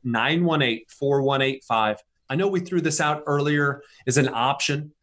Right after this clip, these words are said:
If you wanna sit down, if you wanna leverage my team and my staff and really our knowledge in the retirement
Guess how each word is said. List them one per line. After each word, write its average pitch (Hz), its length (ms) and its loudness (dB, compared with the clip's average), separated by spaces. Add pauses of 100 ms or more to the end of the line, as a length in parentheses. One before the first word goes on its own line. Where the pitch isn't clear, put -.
(280)
If 131 80 -6
you 135 100 0
wanna 147 320 2
sit 151 260 -2
down, 139 200 2
if 131 100 -6
you 147 80 2
wanna 143 160 2
leverage 147 500 0
my 143 360 0
team 151 420 0
and 113 160 -4
my 131 240 0
staff 135 580 -2 (280)
and 135 120 -2
really 147 280 0
our 156 260 0
knowledge 143 440 0
in 127 60 0
the 120 80 -2
retirement 131 600 0